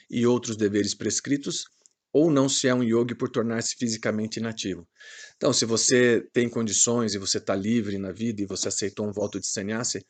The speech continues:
ainda assim você atua na sociedade. Você não se,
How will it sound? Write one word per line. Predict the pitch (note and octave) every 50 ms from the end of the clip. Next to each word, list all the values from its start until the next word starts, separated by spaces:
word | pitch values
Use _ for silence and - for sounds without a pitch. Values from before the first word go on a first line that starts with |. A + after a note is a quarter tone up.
| _ _ _ _ _ -
ainda | A2 A2 A#2 A#2+ A#2
assim | A2+ - - B2+
você | A#2+ B2+ A#2 - - C#3
atua | B2 - - _ - F3 F#3+ G3 F#3+ E3+
na | C#3+ C#3
sociedade. | C3 - - A#2 - - B2+ A2+ G2+ G#2+ G2 F#2 F#2 F2+ F2+ E2+ _ _ _ _ - - - _ _
Você | - G2+ - - A2
não | A2 A#2
se, | A#2 - - A#2 -